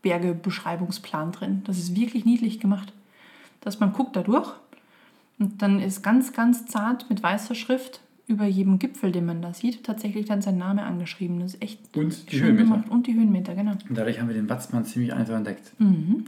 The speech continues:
Speaker 2: Also hätten wir auch so entdecken können, aber
Speaker 1: Ich hätte es nicht im Schirm gehabt, dass man den da schon sehen kann, ehrlich gesagt.
Speaker 2: dadurch war es wirklich einfach.
Speaker 1: Mhm.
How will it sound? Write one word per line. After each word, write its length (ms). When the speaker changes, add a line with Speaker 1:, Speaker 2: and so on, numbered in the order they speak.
Speaker 2:
Also 160
hätten 140
wir 60
auch 60
so 140
entdecken 300
können, 180
aber 200
Speaker 1:
Ich 240
hätte 120
es 140
nicht 160
im 80
Schirm 220
gehabt, 260
dass 120
man 120
den 100
da 80
schon 140
sehen 220
kann, 140
ehrlich 220
gesagt. 140
Speaker 2:
dadurch 200
war 80
es 160
wirklich 240
einfach. 300
Speaker 1:
Mhm. 120